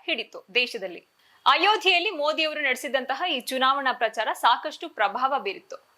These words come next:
ಕಾರಣ, ಮೋದಿಯವರ ಸಮಾವೇಶದಲ್ಲಿ ಬಳಕೆ ಮಾಡಲಾಗಿದ್ದ ಶ್ರೀರಾಮನ ಫೋಟೋ ಹಾಗೆ ರಾಮ ಮಂದಿರದ ಫೋಟೋ, ಇದು ಜನರ ಸೆಂಟಿಮೆಂಟ್ ಏನಿದೆ, ಆ ಸೆಂಟಿಮೆಂಟ್ ನ ಹಿಟ್ ಮಾಡ್ತು. ದೇಶದ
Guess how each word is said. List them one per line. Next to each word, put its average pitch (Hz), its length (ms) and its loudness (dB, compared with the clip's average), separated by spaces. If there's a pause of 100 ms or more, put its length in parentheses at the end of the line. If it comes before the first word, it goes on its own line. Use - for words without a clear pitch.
(120)
ಕಾರಣ, 330 320 4 (800)
ಮೋದಿಯವರ 294 540 6 (120)
ಸಮಾವೇಶದಲ್ಲಿ 262 720 -6
ಬಳಕೆ 214 360 -2
ಮಾಡಲಾಗಿದ್ದ 214 540 -2 (140)
ಶ್ರೀರಾಮನ 247 480 2 (120)
ಫೋಟೋ 233 240 -6
ಹಾಗೆ - 640 -2
ರಾಮ 269 260 4
ಮಂದಿರದ 240 400 -6 (320)
ಫೋಟೋ, - 400 2 (340)
ಇದು 370 380 2
ಜನರ 294 340 0
ಸೆಂಟಿಮೆಂಟ್ 330 580 -4
ಏನಿದೆ, 226 240 -2
ಆ 247 160 0
ಸೆಂಟಿಮೆಂಟ್ 302 600 -4
ನ 330 60 -8 (180)
ಹಿಟ್ 330 240 0
ಮಾಡ್ತು. - 500 -6 (880)
ದೇಶದ 415 340 4